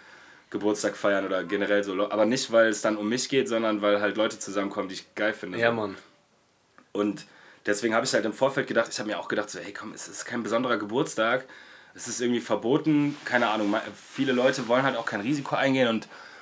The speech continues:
Speaker 1: da war ich ja echt froh, dass mir halt eine Idee gekommen ist, wo man halt so mit minimalem Risiko, also auch die Leute, die sagen, „Ich hab da eigentlich keinen Bock drauf“, trotzdem so mitnehmen kann. Und dass das trotzdem so gut geklappt hat, weil jetzt so ein ganz, also im, im Endeffekt hab ich auch gedacht, wenn das jetzt so ein Re-, weißt du, Montag, Dienstag war ja richtig kalt und
Speaker 2: Ja, ja, voll.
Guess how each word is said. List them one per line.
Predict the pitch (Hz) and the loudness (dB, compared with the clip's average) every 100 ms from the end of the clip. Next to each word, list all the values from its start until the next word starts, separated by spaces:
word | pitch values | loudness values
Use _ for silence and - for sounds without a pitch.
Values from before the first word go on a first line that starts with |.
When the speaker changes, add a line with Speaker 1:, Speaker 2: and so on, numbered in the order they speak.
| - - _ | -20 -20 _
Speaker 1:
da | 104 | 4
war | 113 | 4
ich | 120 | 4
ja | 104 | -2
echt | - | -2
froh, | - 123 | -4 -2
dass | 110 | 0
mir | 117 | 2
halt | 107 | 0
eine | 107 | 0
Idee | 104 101 113 | -2 0 0
gekommen | 110 107 101 | 0 0 -2
ist, | - | -4
wo | 101 | -2
man | 101 | 0
halt | 98 98 | 0 -2
so | 98 95 | -4 -4
mit | 98 80 | -6 -4
minimalem | 95 113 127 113 117 104 | 2 6 6 6 4 2
Risiko, | 107 120 123 127 123 - | -2 -6 -2 -2 0 -2
also | - 104 101 | 0 0 0
auch | 98 110 | -2 -2
die | 110 | 0
Leute, | 110 107 | 0 0
die | 104 | -4
sagen, | 101 104 | -2 -2
„Ich | 101 | -2
hab | 110 | -4
da | 98 | -6
eigentlich | 101 | -6
keinen | - 98 | -6 -6
Bock | 104 | -6
drauf“, | - 101 - | -4 -6 -4
trotzdem | - 104 98 | -6 -6 -6
so | 92 | -6
mitnehmen | 98 - 92 | -8 -8 -12
kann. | 95 95 101 - - - - - - - | -6 -8 -8 -18 -20 -20 -20 -20 -20 -16
Und | - 95 95 87 - _ _ _ | -4 -2 -2 -6 -16 _ _ _
dass | 107 - | -6 -6
das | - | -2
trotzdem | 113 - | -4 -2
so | 101 | -4
gut | 104 104 | -4 -8
geklappt | - - - | -6 -4 -4
hat, | 90 82 | -4 -2
weil | 95 | -2
jetzt | 98 - | -2 -2
so | 107 | -4
ein | |
ganz, | 101 123 - | -2 -2 -2
also | 131 98 104 | -4 -2 -4
im, | 92 82 104 | -4 -10 -14
im | - | -6
Endeffekt | 110 107 110 | -6 -6 -10
hab | 104 | -10
ich | 80 | -10
auch | - | -10
gedacht, | 95 - | -10 -8
wenn | |
das | 98 | -8
jetzt | 107 - | -8 -8
so | |
ein | 95 | -8
Re-, | 92 131 - - | -8 -10 -10 -10
weißt | - 104 | -2 0
du, | 107 | 2
Montag, | 120 127 123 | 0 -2 -2
Dienstag | 127 117 104 | -2 0 0
war | |
ja | 101 | 0
richtig | 101 107 - | 0 -6 -8
kalt | - 110 117 | -6 -2 -2
und | 101 101 | -2 2
Speaker 2:
Ja, | 113 | 4
ja, | 117 | 4
voll. | 113 117 107 | 2 -2 -2